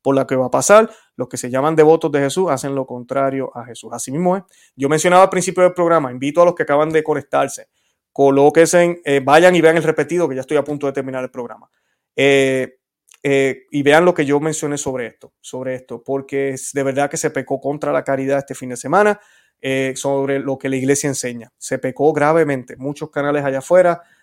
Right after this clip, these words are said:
se empezaron a sacar ma-, a publicar más de diez, quince videos sobre este tema,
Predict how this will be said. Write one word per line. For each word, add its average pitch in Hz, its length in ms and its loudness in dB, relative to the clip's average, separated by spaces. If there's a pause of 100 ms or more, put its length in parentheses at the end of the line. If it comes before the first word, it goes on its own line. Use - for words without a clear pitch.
se 135 420 -2
empezaron 135 440 -2
a 147 40 2
sacar 147 400 4
ma-, 139 240 -2
a 139 180 -4
publicar 135 420 2
más 143 180 -2
de 139 160 2
diez, 147 260 -2
quince 147 300 -4
videos 143 320 0
sobre 135 220 -6
este 135 180 -10
tema, 180 440 0